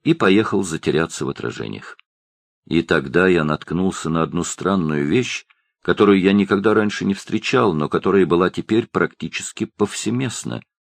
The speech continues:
Почти во всех отражениях, через которые я проходил, была существующая в той или иной форме чёрная дорога. Я этого не понимал,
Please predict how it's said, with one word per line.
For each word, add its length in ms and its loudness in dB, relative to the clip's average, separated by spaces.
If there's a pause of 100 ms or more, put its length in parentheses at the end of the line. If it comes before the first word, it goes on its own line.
(460)
Почти 400 -2
во 160 2
всех 380 -4
отражениях, 800 -2
через 280 -6
которые 420 -4
я 140 -2
проходил, 560 -6 (560)
была 300 4
существующая 1120 -2
в 100 -6
той 200 4
или 120 0
иной 200 -2
форме 500 2 (460)
чёрная 560 0
дорога. 420 -6 (1160)
Я 220 0
этого 220 -4
не 200 -2
понимал, 500 -2